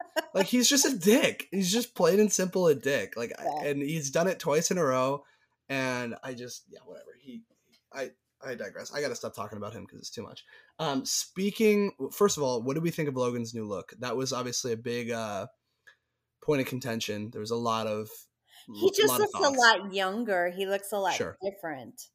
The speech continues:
Speaker 2: Sure. I
Speaker 1: So
Speaker 2: think it
Speaker 1: I
Speaker 2: literally is just the facial hair. I really
Speaker 1: I,
Speaker 2: think
Speaker 1: I
Speaker 2: that's
Speaker 1: think
Speaker 2: the
Speaker 1: it's
Speaker 2: only
Speaker 1: facial
Speaker 2: difference.
Speaker 1: hair. I think that's
Speaker 2: Yeah.
Speaker 1: all it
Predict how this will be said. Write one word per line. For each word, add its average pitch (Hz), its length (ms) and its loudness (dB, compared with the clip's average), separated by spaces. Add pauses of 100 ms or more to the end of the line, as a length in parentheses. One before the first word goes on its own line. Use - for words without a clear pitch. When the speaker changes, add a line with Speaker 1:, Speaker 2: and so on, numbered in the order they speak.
(100)
Speaker 2:
Sure. - 360 -4
I 160 80 4
Speaker 1:
So - 0 -
Speaker 2:
think 277 160 6
it 180 80 8
Speaker 1:
I - 20 2
Speaker 2:
literally 143 560 2
is 117 100 0
just 120 200 -4
the 107 80 -10
facial 92 340 -6
hair. - 320 -14
I 123 80 -4
really 123 260 -2
Speaker 1:
I, - 20 4
Speaker 2:
think 120 180 0
Speaker 1:
I - 0 -
Speaker 2:
that's 110 160 -6
Speaker 1:
think - 20 -10
Speaker 2:
the 110 100 -4
Speaker 1:
it's - 0 -
Speaker 2:
only 95 240 -6
Speaker 1:
facial - 200 -6
Speaker 2:
difference. 262 120 -8
Speaker 1:
hair. 160 220 -4
I 196 100 -4
think 208 220 -10
that's 208 140 -6
Speaker 2:
Yeah. 202 120 0
Speaker 1:
all 190 120 -6
it 185 140 -12